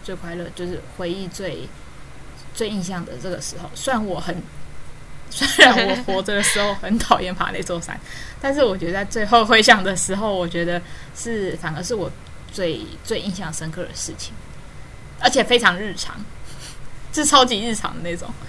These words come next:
不是说特别去国外的啊，或者是什么之类的。我觉得就好像反而没有想到那些，就觉得还，还蛮酷的，蛮特别的。嗯。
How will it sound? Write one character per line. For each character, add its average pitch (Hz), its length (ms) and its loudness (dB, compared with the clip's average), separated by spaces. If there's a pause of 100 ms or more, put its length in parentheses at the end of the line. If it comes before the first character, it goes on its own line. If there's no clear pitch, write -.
(220)
不 240 60 -6
是 269 80 0
说 302 120 2
特 302 140 0
别 208 140 2
去 247 220 -4
国 170 240 0
外 202 180 0
的 170 120 0
啊， 165 400 -2
或 208 80 -4
者 180 60 -2
是 180 60 -2
什 - 140 -4
么 170 160 -6
之 - 140 -4
类 135 160 -2
的。 - 200 -6
我 170 80 -4
觉 165 240 -2
得 165 80 -2
就 185 200 -4 (160)
好 143 160 -2
像 190 260 0
反 165 220 0
而 170 60 -6
没 175 120 -2
有 180 80 -2
想 170 160 -4
到 - 180 0
那 147 140 0
些， - 180 2 (840)
就 254 100 0
觉 196 140 2
得 175 80 2
还， 160 200 0 (160)
还 - 160 -2
蛮 165 220 0
酷 196 260 -4
的， - 80 -10 (200)
蛮 165 160 0
特 185 180 -4
别 - 180 -8
的。 - 60 -8 (920)
嗯。 170 80 -4